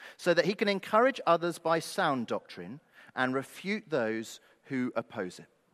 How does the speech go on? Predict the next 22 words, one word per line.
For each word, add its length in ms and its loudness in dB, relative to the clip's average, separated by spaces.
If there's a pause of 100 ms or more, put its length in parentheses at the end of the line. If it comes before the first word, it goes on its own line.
(720)
You 80 -6
see, 140 -4
there 160 8
actually 440 -2
is 280 8
only 340 4
one 680 2 (380)
skill 840 0 (460)
that 140 6
a 120 2
church 500 2
leader 540 2 (120)
needs. 600 -8 (640)
One 320 2
skill, 360 2
and 120 0
that 160 6
is 140 2
to 100 -6
teach 480 -6
the 80 0
gospel 680 -2